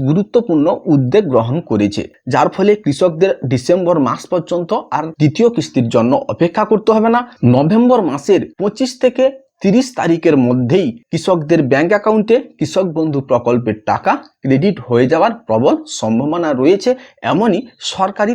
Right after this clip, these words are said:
তথ্যসূত্রে খবর। অক্টোবর মাস থেকে কৃষকদের ব্যাংক অ্যাকাউন্টে টাকা প্রদানের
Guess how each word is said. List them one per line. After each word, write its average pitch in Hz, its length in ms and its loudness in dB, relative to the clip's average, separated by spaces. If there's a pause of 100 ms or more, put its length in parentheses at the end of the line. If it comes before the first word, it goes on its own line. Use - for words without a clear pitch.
তথ্যসূত্রে 135 580 -2 (100)
খবর। 101 240 0 (300)
অক্টোবর 247 460 2
মাস 185 140 -2 (100)
থেকে 214 200 2 (160)
কৃষকদের 196 480 -2 (120)
ব্যাংক 175 240 0
অ্যাকাউন্টে 196 440 -2 (120)
টাকা 117 200 0 (120)
প্রদানের 147 380 0